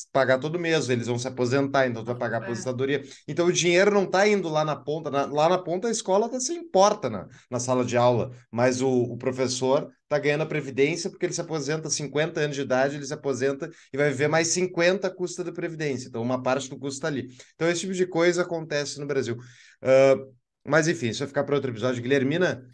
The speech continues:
Speaker 1: maravilhosa sua experiência, torço que aí que o pessoal que ouviu se inspire, e essa é a dúvida final.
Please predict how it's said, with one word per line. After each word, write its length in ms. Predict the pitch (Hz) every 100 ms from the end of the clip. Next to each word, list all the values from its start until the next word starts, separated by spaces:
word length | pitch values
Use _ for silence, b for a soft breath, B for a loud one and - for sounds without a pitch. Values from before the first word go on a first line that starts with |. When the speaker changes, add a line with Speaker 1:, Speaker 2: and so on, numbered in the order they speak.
| _ _
Speaker 1:
maravilhosa 680 | 120 139 165 135 127 131 127
sua 100 | 123
experiência, 600 | 120 123 104 117 123 123
torço 280 | - 123 123
que 60 | 123
aí 80 | 120
que 120 | 120
o 40 |
pessoal 540 | 127 117 - 113 117 82
que 180 | -
ouviu 460 | 117 113 87 110 117
se 160 | - 131
inspire, 520 | 131 - - 185 185
e 120 | 135
essa 260 | 139 - 165
é 40 |
a 20 |
dúvida 400 | 151 135 143 151
final. 420 | 156 156 135 123